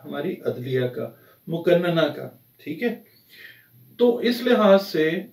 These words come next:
आपको फिर मैं यही कहूँगा कि ये fraternity जो है वो वकला की, ये अपना impact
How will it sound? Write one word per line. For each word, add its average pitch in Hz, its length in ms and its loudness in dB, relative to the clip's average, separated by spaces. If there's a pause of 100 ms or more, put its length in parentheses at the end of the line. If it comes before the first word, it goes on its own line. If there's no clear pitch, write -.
(100)
आपको 160 720 -4
फिर 233 140 10
मैं 240 160 0
यही 180 260 2
कहूँगा 151 380 -4 (680)
कि 190 340 8 (460)
ये 175 420 4
fraternity 160 720 0
जो 147 140 -2
है 123 320 -6 (360)
वो 127 360 -8
वकला 151 240 -4
की, 208 300 -10 (360)
ये 160 180 -4
अपना 151 560 -8 (420)
impact 143 560 -4